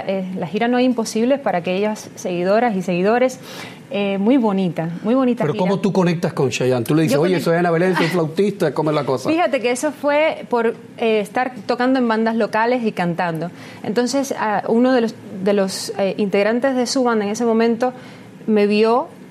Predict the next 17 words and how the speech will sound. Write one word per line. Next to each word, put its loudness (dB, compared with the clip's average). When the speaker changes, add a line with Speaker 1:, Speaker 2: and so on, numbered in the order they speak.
Speaker 1:
y 0
me 0
sugirió 0
para 0
una 0
audición 0
que -2
hubo 2
acá 0
en 0
Miami 2
y, 0
pues, -2
me 2
seleccionaron 0
entre 0
varias 0